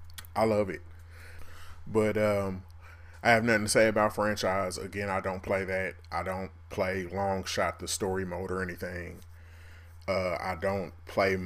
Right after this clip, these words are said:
uh, well, I guess long shot is my player. I don't, I don't play that on Madden, so nothing to add on those. But I think, I think Madden's worth your money. Um, I mean, it's been out for a couple months now. You, I, if I believe I, I saw a sale,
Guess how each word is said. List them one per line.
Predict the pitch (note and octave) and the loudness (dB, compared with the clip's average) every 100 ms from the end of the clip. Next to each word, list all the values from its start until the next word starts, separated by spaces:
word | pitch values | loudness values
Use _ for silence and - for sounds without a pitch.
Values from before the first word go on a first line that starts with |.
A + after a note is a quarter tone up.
| F#2 - - | -6 -10 -6
uh, | F2+ E2+ | -4 -2
well, | G2+ G2 | 0 0
I | |
guess | F2 F2 | 0 -2
long | D#2+ D#2 | -2 -4
shot | - D#2 C#2+ | -4 -4 -4
is | C#2 | -8
my | C2 A1 - | -8 -10 -10
player. | - G1+ - - - | -10 -10 -12 -12 -8
I | F2+ | -6
don't, | F2+ E2 | -6 -6
I | G2 | -6
don't | F#2 | -6
play | E2+ E2+ | -6 -6
that | D#2+ D#2+ | -6 -8
on | E2+ | -8
Madden, | E2+ E2 D#2+ - | -8 -8 -8 -10
so | - D#2 - - - - - - - - - - - - - - - - - - - - | -8 -10 -12 -16 -16 -16 -16 -16 -16 -16 -16 -16 -18 -20 -20 -20 -20 -18 -18 -16 -16 -4
nothing | - C#3 C#3 | 2 4 6
to | A#2 | 8
add | B2 A#2 | 8 8
on | A2+ A2 | 6 4
those. | G#2 F#2+ | 4 2
But | F#2 A2 | 2 4
I | A2+ | 6
think, | A#2+ A2+ A2 - A2 | 4 2 0 -6 -6
I | |
think | G#2+ A2+ A2 | 0 0 2
Madden's | G#2+ A2 G#2+ | 4 4 2
worth | A2+ A2 G#2+ | 2 0 0
your | G#2 | 0
money. | A#2 A2+ A2 G#2+ - - - - - | 2 2 0 -4 -8 -18 -20 -12 -6
Um, | G2+ G2 F2+ F2 E2+ - - | -4 -2 -4 -6 -10 -14 -8
I | G#2 | 0
mean, | A#2+ | 2
it's | C#3+ | 2
been | G2+ F#2+ | 2 2
out | F#2+ - | 2 0
for | E2+ | -4
a | |
couple | G2 F2 D#2+ | -2 -2 -4
months | F#2 D#2+ - | -6 -4 -4
now. | E2+ | -4
You, | F2 F#2 - - | -4 -8 -10 -6
I, | F#2+ F#2 E2+ | -2 -2 -4
if | - G2 | -10 -2
I | G2 F2+ | 0 0
believe | G2 G#2 | -2 0
I, | G2+ G2+ G#2 | 0 0 -2
I | |
saw | G2 A2 G#2 | 0 4 4
a | |
sale, | - A2+ G#2+ G#2 G2+ G2 | 4 2 2 4 2 0